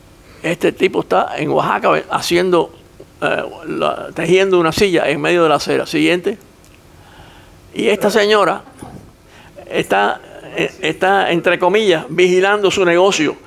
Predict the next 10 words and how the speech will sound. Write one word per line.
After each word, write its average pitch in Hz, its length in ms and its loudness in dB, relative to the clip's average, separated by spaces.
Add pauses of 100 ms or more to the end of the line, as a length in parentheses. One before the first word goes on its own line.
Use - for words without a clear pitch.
(200)
en 147 160 -2
Cancún. 143 580 0
En, 143 420 -2
en 147 220 -2
Cancún, 147 580 2
eh, 151 320 0
eh, 143 240 -2
la, 135 240 0
hay 147 140 2
una, 156 600 0